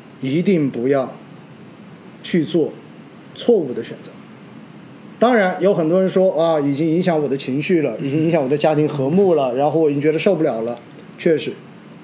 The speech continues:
刚才唐总有提到说，如果是二零一八年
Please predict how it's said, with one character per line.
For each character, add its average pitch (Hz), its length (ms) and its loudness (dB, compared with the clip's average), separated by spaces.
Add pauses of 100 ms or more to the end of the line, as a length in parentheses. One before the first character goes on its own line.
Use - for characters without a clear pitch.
(380)
刚 180 120 4
才 180 160 4
唐 165 200 -2
总 160 100 0
有 123 100 -2
提 135 140 -6
到 139 180 0
说， 135 140 -6
如 135 180 0
果 160 140 -2
是 156 100 -4
二 151 100 -2
零 151 100 0
一 156 40 0
八 165 220 -2
年 139 220 -2